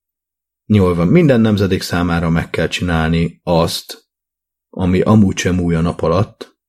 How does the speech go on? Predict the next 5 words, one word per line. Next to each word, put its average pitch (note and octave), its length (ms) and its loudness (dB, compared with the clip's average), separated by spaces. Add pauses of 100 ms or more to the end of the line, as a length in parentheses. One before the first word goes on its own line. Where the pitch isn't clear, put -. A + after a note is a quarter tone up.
(500)
úgyhogy, F2+ 600 -4
ö, F2+ 560 0 (1080)
hajrá, D#2 460 -2
akkor F2 320 -6
csak - 300 -8